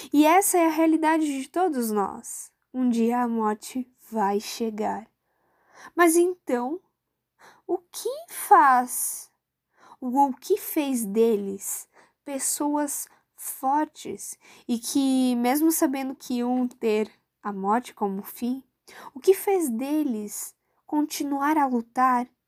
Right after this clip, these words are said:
a continuar a se manter firme? Bom, o ponto forte deles não estava na tarefa em si ou no que fizeram ou nas escolhas que tiveram que tomar, mas o ponto forte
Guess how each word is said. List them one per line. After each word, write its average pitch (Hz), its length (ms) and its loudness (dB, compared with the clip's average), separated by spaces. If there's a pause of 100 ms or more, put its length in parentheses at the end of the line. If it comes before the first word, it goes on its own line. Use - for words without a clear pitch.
(460)
a 247 120 -4
continuar 294 880 0
a 294 60 0
se - 180 -2
manter 254 460 0
firme? 254 680 -6 (440)
Bom, 220 340 2 (600)
o 247 80 0
ponto 262 360 2
forte 269 580 6
deles 233 400 -4
não 233 220 0
estava 269 580 2
na 220 160 4
tarefa 208 580 0
em 208 100 -6
si 208 460 -6 (360)
ou 262 160 6
no 254 160 2
que 240 160 -6
fizeram 214 640 2
ou 214 80 -2
nas 220 220 0
escolhas 277 560 0
que - 100 -6
tiveram 208 400 0
que 208 140 -10
tomar, 185 480 -4 (500)
mas 220 220 6
o 220 60 0
ponto 311 440 -2
forte 277 640 4